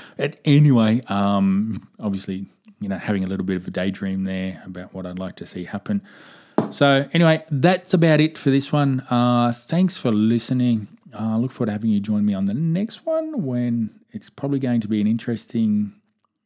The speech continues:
uh, couple of hours till, or twelve hours to what? I think lower house. When does the lower house start tomorrow? I think that starts about, uh,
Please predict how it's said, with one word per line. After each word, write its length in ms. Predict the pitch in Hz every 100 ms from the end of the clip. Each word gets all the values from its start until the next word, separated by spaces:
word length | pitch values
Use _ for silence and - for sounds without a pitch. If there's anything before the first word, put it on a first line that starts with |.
| -
uh, 340 | 214 202 202 214
couple 240 | - - 104
of 80 |
hours 500 | 120 135 143 135 -
till, 460 | - 117 110 110 110
or 180 | 101 98
twelve 360 | - 120 117
hours 520 | 113 117 120 120 - -
to 120 | - 107
what? 280 | 101 85 _ _ _ _
I 60 | -
think 180 | - - _ _ _ _ _ _ _ _ - 104 110
lower 260 | 120 143
house. 260 | 113 92 -
When 80 | 180
does 160 | 147
the 60 | 107
lower 220 | 101 104
house 180 | 101 -
start 180 | 92 -
tomorrow? 260 | 92 87
I 40 | 98
think 160 | 165
that 80 | 98
starts 320 | - 87 -
about, 340 | 90 87 85 - _ _ _ _ _ _ _ _ _ _ -
uh, 360 | - - -